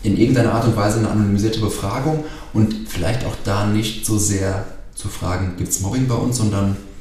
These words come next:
so eine Frage bei uns aus dem Fragebogen ist, ähm,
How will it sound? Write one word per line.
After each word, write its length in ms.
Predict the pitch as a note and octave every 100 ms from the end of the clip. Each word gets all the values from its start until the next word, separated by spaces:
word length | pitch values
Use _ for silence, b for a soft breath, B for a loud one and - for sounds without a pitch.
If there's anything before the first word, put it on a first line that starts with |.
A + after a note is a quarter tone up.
| B -
so 100 | G#2
eine 140 | G#2
Frage 500 | - G2+ A2+ A2+ F#2
bei 80 | -
uns 180 | A2+ B2+
aus 100 | A2
dem 100 | G#2+
Fragebogen 640 | G2+ G#2+ G#2 G2+ F#2+ G2
ist, 300 | G2 - - - - - - - - - -
ähm, 300 | F#2 F2+ F2